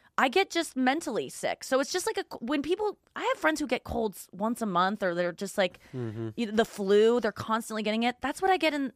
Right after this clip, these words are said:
Speaker 1: the head. And th-, so it's just, it's manageable. But
Speaker 2: Yeah.
Speaker 1: it doesn't ruin my life.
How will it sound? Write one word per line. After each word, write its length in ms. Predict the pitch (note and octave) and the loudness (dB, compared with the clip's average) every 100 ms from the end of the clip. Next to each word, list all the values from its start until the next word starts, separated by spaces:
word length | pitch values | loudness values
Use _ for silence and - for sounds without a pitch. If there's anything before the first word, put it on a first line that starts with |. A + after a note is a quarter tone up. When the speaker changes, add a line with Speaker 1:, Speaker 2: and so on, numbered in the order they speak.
| - | -12
Speaker 1:
the 240 | G3 G#3 | -4 -2
head. 440 | F#3 B3 D3+ - - | 2 2 2 0 -8
And 160 | - G#3+ | -6 -4
th-, 100 | E3 | -2
so 140 | C#4 | -2
it's 160 | C#4 - | -2 -2
just, 240 | E4 - - | -4 -4 -8
it's 160 | - C#4+ | -4 0
manageable. 760 | E4 E4+ G#3+ F#3+ B2+ D#3+ G3 _ - | 0 0 -4 -6 -4 -4 -8 _ -4
But 80 | C3+ | 2
Speaker 2:
Yeah. 100 | B2 | 4
Speaker 1:
it 60 | |
doesn't 300 | F4 E4+ - | 2 0 -2
ruin 320 | F#3+ B3 D4 B3 | -2 0 2 2
my 140 | G3 | 2
life. 420 | F3 G3 F#3 - | 2 2 0 -6